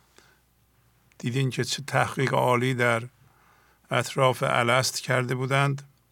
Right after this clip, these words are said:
هر دوی این خانم‌ها و چقدر هم حالشون خوب بود. انشالله که سالم باشید و روحیه‌تون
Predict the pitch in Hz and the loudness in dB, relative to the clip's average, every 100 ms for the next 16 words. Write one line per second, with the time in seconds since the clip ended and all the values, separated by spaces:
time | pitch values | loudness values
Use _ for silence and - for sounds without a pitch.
0 | _ _ _ _ - - 113 107 123 120 | _ _ _ _ -14 -4 -4 -2 -2 0
1 | 113 - 117 110 107 120 139 139 _ - | -2 -4 -4 -4 -4 -6 -6 -10 _ -20
2 | - - - _ _ _ _ _ _ - | -20 -20 -20 _ _ _ _ _ _ -4
3 | 117 113 135 131 131 120 131 113 131 - | -2 0 0 2 2 0 0 -2 -4 -4
4 | 139 135 143 143 139 - _ _ _ _ | -4 -4 -4 -4 -8 -16 _ _ _ _
5 | _ _ _ _ _ _ _ _ - 120 | _ _ _ _ _ _ _ _ -4 -2
6 | 131 120 131 - 143 - 135 127 135 139 | 0 2 2 2 -2 0 2 4 2 4
7 | 139 - 143 139 - 131 120 120 110 117 | 4 2 -2 -4 -2 -2 0 0 -2 -2
8 | 127 120 127 127 | -2 -2 -4 -4